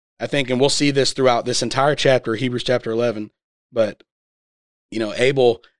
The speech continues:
uh, his, the fact that he listened would have been pointless had he not obeyed, right? And the same is true for us. If our bel-, our belief is, in fact, useless without obedience. You know, you think about James chapter two, and, you know, there's a lot of information in that chapter, but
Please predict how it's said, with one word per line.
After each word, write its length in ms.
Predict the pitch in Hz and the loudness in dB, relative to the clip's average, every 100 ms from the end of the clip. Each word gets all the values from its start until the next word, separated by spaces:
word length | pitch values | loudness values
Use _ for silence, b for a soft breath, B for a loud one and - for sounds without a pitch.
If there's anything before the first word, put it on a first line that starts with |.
| _ _ _ _ | _ _ _ _
uh, 120 | - | -20
his, 440 | - - 139 120 - | -12 0 0 0 -4
the 120 | 131 | 0
fact 220 | 151 147 | 0 2
that 100 | 139 | 2
he 80 | 135 | 2
listened 400 | 127 147 - 120 | 4 4 2 2
would 160 | 127 131 | 4 4
have 80 | |
been 300 | 120 123 117 - _ | 4 0 0 -8 _
pointless 380 | 147 131 110 107 | 0 0 -2 0
had 100 | 123 | 2
he 80 | 113 | 2
not 300 | 113 110 - - | 0 -2 -6 -8
obeyed, 440 | 107 104 98 90 _ _ _ _ _ | -4 -2 -4 -6 _ _ _ _ _
right? 240 | 104 110 | -4 -2
And 140 | 117 113 | 0 0
the 60 | |
same 240 | - 139 127 | 2 2 2
is 80 | |
true 160 | - 131 | 0 -2
for 160 | 113 127 | 2 4
us. 200 | 104 117 | 2 2
If 120 | 123 | 4
our 160 | 143 | 4
bel-, 240 | 131 120 - - | 4 0 -2 -2
our 140 | 143 | 0
belief 360 | 127 135 156 127 | 2 2 2 0
is, 140 | 117 | -4
in 60 | 120 | -2
fact, 280 | 139 123 - | 0 0 0
useless 600 | 131 139 117 117 - - _ _ | 0 0 -2 -2 -4 -8 _ _
without 420 | 120 127 120 110 | -4 0 0 0
obedience. 680 | - 117 127 123 92 - - - | 0 2 2 0 -4 -10 -10 -6
You 120 | 110 | -4
know, 60 | |
you 60 | 117 | -2
think 200 | 131 120 | -2 -2
about 200 | 110 107 | 0 -2
James 260 | 123 123 - | 0 -2 0
chapter 260 | 123 113 | -2 -2
two, 320 | - 120 110 - _ _ 113 | -2 -2 -2 -8 _ _ -8
and, 160 | 110 | -4
you 60 | 113 | -2
know, 180 | 110 101 | 0 0
there's 180 | 120 113 | -2 0
a 60 | |
lot 260 | 110 123 120 | 2 2 2
of 120 | 120 | -4
information 480 | 120 120 120 113 117 | -4 -2 0 0 0
in 60 | |
that 120 | 117 - | -2 -2
chapter, 400 | 127 123 117 107 | 0 0 -2 -6
but 220 | 113 | -6